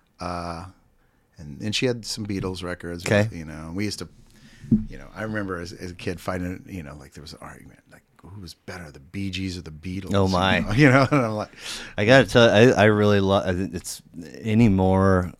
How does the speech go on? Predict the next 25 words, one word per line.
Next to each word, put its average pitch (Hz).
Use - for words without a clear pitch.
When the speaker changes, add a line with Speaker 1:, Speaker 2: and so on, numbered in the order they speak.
Speaker 2:
like, 80
uh, 73
I'll 80
just, 71
I'm 80
not 85
trying 82
to -
single 85
anything 80
out 80
here, 78
but 71
just -
for -
the 76
sake 82
of 80
having 80
an 78
example, 78
TikTok, -
I 98
like 98
something, 117